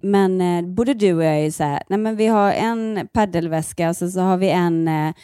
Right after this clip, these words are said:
lite kläder och något ombyte, för vi ska direkt från jobb till en fest. Och sen så, ja, men just det, gympadojor och högklackat. Och, och på ett sätt, ja, det kan se lite stökigt ut. Men hur bra är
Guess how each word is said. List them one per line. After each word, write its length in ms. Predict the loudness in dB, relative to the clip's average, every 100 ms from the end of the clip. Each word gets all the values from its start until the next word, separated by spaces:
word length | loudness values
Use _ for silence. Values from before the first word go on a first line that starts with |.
| -20 -16
lite 300 | -4 -2 0
kläder 540 | -2 2 2 2 0 0
och 80 | 0
något 160 | 0
ombyte, 600 | 0 0 2 2 0 0
för 80 | 0
vi 80 | 0
ska 160 | 0
direkt 400 | 0 2 0 -2
från 220 | -2 0 2
jobb 400 | 2 2 0 -2
till 240 | 0 0
en 100 | -4
fest. 440 | 0 0 0 -6
Och 80 | -4
sen 160 | 0 0
så, 180 | -2 -4 -8 -20 -16 -2
ja, 100 | 0
men 140 | 2
just 300 | 0 -2 0
det, 60 | -2
gympadojor 720 | 0 0 0 -2 0 2 2
och 60 | 2
högklackat. 760 | 2 2 0 -2 -2 -4 -6
Och, 80 | -6 -14 -20
och 240 | -10 -8
på 120 | -8 -2
ett 220 | -2 -2
sätt, 260 | -2 -2 -2
ja, 380 | -2 0 0 0 -4
det 80 |
kan 160 | -6 -6
se 180 | -2 -4
lite 220 | -4 -6
stökigt 460 | -2 -2 -2 -4 -4
ut. 260 | -4 -6 -6
Men 280 | 0 0 0
hur 540 | 0 2 4 2 0 -2
bra 320 | -2 -2 -6
är 80 | -8